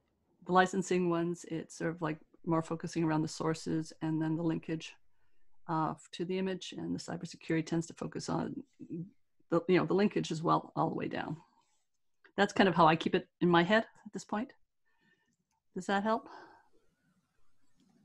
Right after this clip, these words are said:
Okay, <laughs> I'll try, I'll keep going anyhow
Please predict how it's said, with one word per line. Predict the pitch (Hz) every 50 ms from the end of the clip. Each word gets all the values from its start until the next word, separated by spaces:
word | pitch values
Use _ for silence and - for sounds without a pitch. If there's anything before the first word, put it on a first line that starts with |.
| _ _ _ _ 185 _ _ _ _ _ _ _ _ _ _ _ _ _ _ _ _ _ _ _ _ _ _ _ _ _ - - - - - - _ _ _ _ _ _ _ -
Okay, | 190 190 - - - -
<laughs> |
I'll | 196 208 -
try, | - - - 269 254 -
I'll | 233 254
keep | - 370 320 -
going | 233 233 226 226 226 - -
anyhow | 214 233 233 214 180 202 202